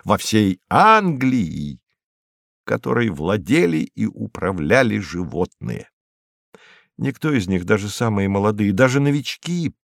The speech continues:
привезённые с ферм за десять-двадцать миль отсюда, никогда не переставали этому удивляться.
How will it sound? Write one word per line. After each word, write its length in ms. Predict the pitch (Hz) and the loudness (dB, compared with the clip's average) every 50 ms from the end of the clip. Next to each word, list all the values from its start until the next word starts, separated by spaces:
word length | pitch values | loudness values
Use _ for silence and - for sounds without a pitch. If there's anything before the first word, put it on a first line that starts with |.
| _ _ - | _ _ 0
привезённые 800 | - 143 160 156 160 151 131 151 170 160 156 147 143 143 143 139 | 2 4 4 4 2 2 4 6 6 6 6 4 4 4 4 2
с 80 | 123 - | 2 0
ферм 460 | - - - 147 160 156 139 131 120 | -4 -4 0 4 4 4 4 4 2
за 240 | 107 87 104 135 131 | 0 0 0 0 2
десять-двадцать 1200 | 120 120 147 143 117 - 127 127 117 98 85 82 95 104 143 151 127 - - - 117 117 - - | 2 4 2 2 2 2 0 -2 -2 -2 -4 -4 0 2 2 2 2 -2 -6 -4 -4 -4 -4 -4
миль 340 | - 104 117 135 139 - - - | -2 -2 0 0 0 -2 -4 -2
отсюда, 760 | - 110 104 - - - - - 90 - - 117 123 113 101 - _ _ _ _ _ _ _ _ _ _ _ | -4 -4 -4 -4 -6 -10 -8 -6 -6 -2 4 4 4 4 4 0 _ _ _ _ _ _ _ _ _ _ _
никогда 800 | - 110 117 127 117 - - 123 117 113 110 113 - 196 190 165 | -6 -4 -4 -4 -4 -4 -4 -4 -4 -4 -6 -2 0 0 2 2
не 140 | 151 147 143 | 0 -2 -4
переставали 800 | - 131 123 120 - - - 123 110 123 131 127 120 120 - - | -4 -6 -6 -6 -8 -6 -6 -4 -2 -2 0 0 0 -2 -4 -2
этому 500 | - 113 113 - - 107 107 110 107 - - | -2 -2 -2 -2 -4 -4 -2 -4 -4 -6 -6
удивляться. 880 | - 104 95 107 110 98 98 95 90 85 76 - - - - - - _ | -8 -8 -6 -4 -6 -4 -2 -2 -2 -2 -2 -4 -10 -16 -18 -18 -20 _